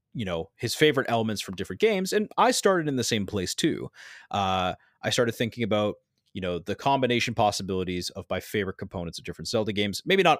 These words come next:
all, each individual Zelda game, but I thought of maybe a couple of key elements from different Zelda,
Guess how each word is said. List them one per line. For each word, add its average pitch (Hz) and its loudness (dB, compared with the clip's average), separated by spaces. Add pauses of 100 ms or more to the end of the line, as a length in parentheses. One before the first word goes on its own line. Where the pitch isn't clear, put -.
(140)
all, 131 6 (160)
each - -2 (100)
individual 139 2
Zelda 196 2
game, 233 0 (360)
but 120 4
I 117 4
thought 120 4
of 107 -2
maybe 117 0
a 107 0
couple 156 0
of 123 -2
key 123 2
elements 107 0
from 95 -8
different 98 -8
Zelda, 87 -2